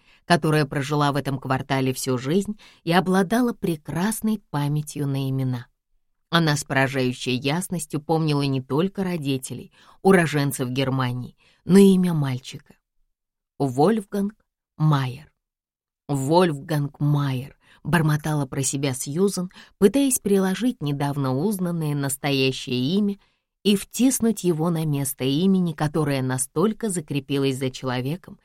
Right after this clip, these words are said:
что не хотело сдвигаться. Вольфганг Майер, гражданин Германии, семейный человек. Как же инородно и не похоже на Питера Бергмана оно звучит, и как сложно соотнести мужчину, найденного в заливе,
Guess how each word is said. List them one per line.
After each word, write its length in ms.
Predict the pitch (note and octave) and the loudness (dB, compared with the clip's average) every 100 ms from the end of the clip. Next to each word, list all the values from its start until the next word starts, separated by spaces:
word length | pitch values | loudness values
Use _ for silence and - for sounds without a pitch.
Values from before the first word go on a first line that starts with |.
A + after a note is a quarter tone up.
| _ _ _ - | _ _ _ -12
что 240 | - F3+ | 0 2
не 120 | E3+ | 2
хотело 460 | D3 C#3+ - C#3 C3+ | -2 -6 -6 -6 -6
сдвигаться. 800 | C3 B2+ C3+ B2+ B2+ - - - _ _ _ _ - | -8 -10 -8 -10 -10 -8 -10 -12 _ _ _ _ -4
Вольфганг 880 | D3 C3+ F#3+ G#3+ F3 F#3+ F#3 - | -4 2 2 2 -2 -6 -6 -4
Майер, 540 | D3 C#3 C3+ B2+ - - _ _ _ _ | -4 -2 -2 -4 -8 -18 _ _ _ _
гражданин 720 | - F3 D3 D3 D3 C#3+ C3+ | 2 2 2 0 0 0 -2
Германии, 640 | C3 B2 B2+ E3 G3 F3+ - _ _ | -4 -4 -2 0 0 -2 -10 _ _
семейный 640 | - F3 D3+ C#3+ C#3+ C#3+ | -2 0 2 0 0 -2
человек. 540 | C3+ C#3+ C3+ C3 B2 _ _ _ _ _ _ - | -4 -4 -4 -4 -8 _ _ _ _ _ _ -2
Как 220 | G#3 G#3 | 0 2
же 160 | F#3+ G3+ | 2 2
инородно 500 | F#3+ F#3 B3 A3 D3+ | 2 2 0 0 0
и 80 | C#3 | -4
не 120 | C3+ | -4
похоже 460 | C3 - F3 D3+ | -6 -2 -2 0
на 140 | C3+ C3 | -2 -2
Питера 400 | D#3 D#3 C3 B2 | -2 -4 -2 -6
Бергмана 600 | B2 E3+ A#3 G3+ F#3+ F#3+ _ _ - | -4 -4 -2 -2 -4 -6 _ _ -4
оно 280 | E3 D#3 D#3 | 0 0 0
звучит, 600 | D3+ C#3+ C#3 B2+ B2+ _ _ _ _ | -2 -6 -6 -10 -10 _ _ _ _
и 120 | E3 | -4
как 240 | D#3+ D3+ D3 | -2 -4 -4
сложно 560 | - C#3 E3+ D#3 D#3 | -2 2 2 0 -2
соотнести 680 | D3+ D3 C3+ C3+ C3+ - D3 | -2 -2 -2 -2 -4 -4 -4
мужчину, 640 | C3+ B2+ - D#3+ E3 E3+ D#3+ | -2 -2 -6 -4 -2 -2 0
найденного 580 | D#3 D#3 D3 C#3+ C3+ B2+ | 0 0 -2 -2 -2 -4
в 60 | |
заливе, 540 | B2+ C3+ B2 C3+ F3+ | -4 -4 -2 -2 -4